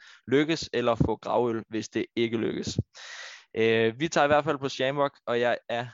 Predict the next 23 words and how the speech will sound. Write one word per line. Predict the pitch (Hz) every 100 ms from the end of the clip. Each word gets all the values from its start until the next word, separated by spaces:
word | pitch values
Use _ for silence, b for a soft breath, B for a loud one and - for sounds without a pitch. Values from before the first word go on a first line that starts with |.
| _ _ _ _ -
l-, | 123 120 120 -
ret | 147
sikker | - 131 123
på, | 123
at |
der | 120
stadigvæk | - 127 120
er |
lidt | 117 120 -
pladser | - 196 107
tilbage. | 107 98 101 110 -
I |
så | 117 131
fald, | 123 120 - _
gå | -
ind | 117
og | 113
kig | - 127
på | 127
vores | 110 98 110
Facebook | - 131 - 107 -
hjemmeside, | 131 156 - 139 135 - -
og, | 117 123